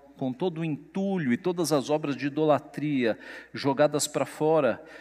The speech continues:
nós podemos ir para o terceiro ponto, que é a restauração do culto. O culto foi restaurado. O verso vinte diz que o rei Ezequias se levantou de madrugada, reuniu os príncipes da cidade e subiu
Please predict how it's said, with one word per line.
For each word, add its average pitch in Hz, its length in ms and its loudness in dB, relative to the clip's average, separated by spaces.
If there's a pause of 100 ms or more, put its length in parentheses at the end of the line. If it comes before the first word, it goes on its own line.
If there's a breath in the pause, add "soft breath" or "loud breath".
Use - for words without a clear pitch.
(240 loud breath)
nós 135 220 0
podemos 139 420 -2
ir 143 140 0
para 143 160 4
o 131 40 -6
terceiro 147 440 0
ponto, 123 500 -2 (180)
que 143 100 0
é - 20 4
a 117 40 4
restauração 143 680 0
do 139 100 -6
culto. 95 480 -8 (120)
O 143 100 -8
culto 190 300 -6
foi 160 200 -2
restaurado. 104 680 -2
O - 20 -10
verso 160 320 2
vinte 156 300 -4
diz 143 540 -2 (300 loud breath)
que 151 120 0
o - 20 6
rei 160 200 4
Ezequias 156 520 0
se - 100 0
levantou 156 440 0
de 147 100 -2
madrugada, 123 760 2 (280 loud breath)
reuniu 151 460 2
os 151 160 -4
príncipes 165 480 -2
da 135 120 0
cidade 113 680 0 (300 loud breath)
e 131 60 -6
subiu 120 560 -2